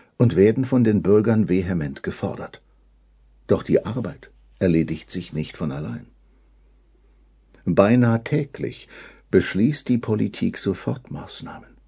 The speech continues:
stellt Sonderprogramme bereit und füllt Milliarden in Fördertöpfe. Das klingt nach Aktivität. Der Staat tut was. Tatsächlich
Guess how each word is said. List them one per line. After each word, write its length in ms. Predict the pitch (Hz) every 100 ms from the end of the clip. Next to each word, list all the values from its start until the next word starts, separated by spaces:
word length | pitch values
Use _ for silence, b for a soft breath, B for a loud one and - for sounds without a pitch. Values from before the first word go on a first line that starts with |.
| _ _
stellt 360 | - 120 120 120
Sonderprogramme 920 | 117 127 117 - 76 - 65 69 -
bereit 400 | 69 78 - B B B B
und 180 | 120 110
füllt 440 | - 135 139 -
Milliarden 600 | 80 82 76 87 98 104
in 220 | - 98 95
Fördertöpfe. 840 | - 107 - - - - - - _ _ _ _ _ _ _ _ _ _
Das 300 | 90 85 -
klingt 340 | 104 120 123
nach 220 | 120 -
Aktivität. 840 | - - - 90 80 - - - - _ _ _ _ _ -
Der 140 | 78
Staat 360 | - 87 85 -
tut 320 | - 73 -
was. 300 | - - - _ _ _ _ _ _ _ _ _ _ -
Tatsächlich 840 | 123 117 - 110 101 - 120 -